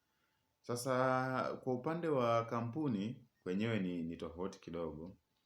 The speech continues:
na nitafafanua ili uone hizo, hizo, hizo tofauti. Kwa upande wa kampuni,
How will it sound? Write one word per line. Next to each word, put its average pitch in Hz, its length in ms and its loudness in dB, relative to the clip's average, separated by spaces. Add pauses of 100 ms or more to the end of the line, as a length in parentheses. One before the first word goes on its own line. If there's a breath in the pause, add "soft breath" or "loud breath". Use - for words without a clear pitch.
(200)
na 87 140 -8
nitafafanua 92 840 -2
ili 104 220 0
uone 95 440 2
hizo, 92 600 -4 (300)
hizo, 95 460 -2 (200)
hizo 87 200 -4
tofauti. 78 580 -8 (920 soft breath)
Kwa 110 180 2
upande 156 320 0
wa 117 200 4
kampuni, 98 640 -2